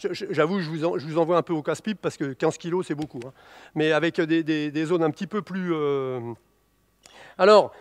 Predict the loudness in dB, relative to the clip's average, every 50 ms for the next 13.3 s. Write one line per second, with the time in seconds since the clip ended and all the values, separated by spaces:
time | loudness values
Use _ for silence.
0 | -20 -20 -20 -20 -20 _ 0 4 6 6 8 8 6 6 6 6 4 4 4 4
1 | 2 2 2 2 2 2 0 -2 0 4 6 6 6 6 6 4 4 4 4 2
2 | 2 2 2 2 4 4 4 2 0 -4 -4 0 2 4 6 6 6 4 2 -2
3 | -8 -20 _ _ _ _ _ _ _ _ _ _ _ _ _ _ _ _ _ _
4 | 4 6 6 6 6 6 8 8 8 8 6 4 -2 -10 _ -20 -20 _ _ _
5 | _ _ -2 4 6 8 8 8 8 6 6 6 8 8 8 6 6 6 6 4
6 | 4 4 4 2 4 6 8 8 10 8 6 4 4 4 4 4 4 2 2 2
7 | 0 0 2 2 2 2 2 2 4 4 4 4 4 2 2 2 0 0 0 -2
8 | -4 -4 0 2 4 2 4 2 2 2 2 2 2 2 2 2 0 -4 -6 -2
9 | 0 2 2 2 0 -2 -6 -16 -20 -20 -20 -6 0 4 6 6 6 4 4 4
10 | 4 4 6 4 2 2 2 2 4 4 6 6 4 4 2 0 0 2 0 0
11 | 0 -2 -4 -2 -2 -2 -2 -2 -2 -4 -4 -4 -4 -4 -6 -6 -6 -8 -8 -8
12 | -8 -4 -2 0 0 0 0 0 4 4 4 4 4 2 2 2 0 0 0 2
13 | 2 2 2 0 -6